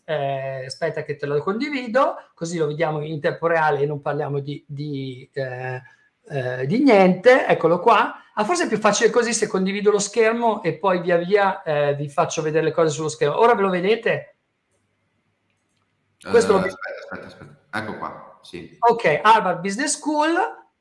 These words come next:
Speaker 1: questo è un documento pubblico che potete andare a vedere, parla di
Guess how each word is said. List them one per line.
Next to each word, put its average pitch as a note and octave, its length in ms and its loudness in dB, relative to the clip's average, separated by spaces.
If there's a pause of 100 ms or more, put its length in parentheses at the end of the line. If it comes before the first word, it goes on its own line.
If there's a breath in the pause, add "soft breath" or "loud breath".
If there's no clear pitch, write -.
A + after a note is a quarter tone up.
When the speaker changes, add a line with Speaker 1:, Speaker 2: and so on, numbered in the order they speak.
(260)
Speaker 1:
questo - 760 -2
è F#3 120 -4
un F#3+ 80 -2
documento G3+ 500 -2
pubblico F#3 380 -2
che E3 80 0
potete F3 260 -6
andare F#3+ 240 0
a G#3 40 0
vedere, C#4 840 2
parla E3+ 340 0
di E3 380 -10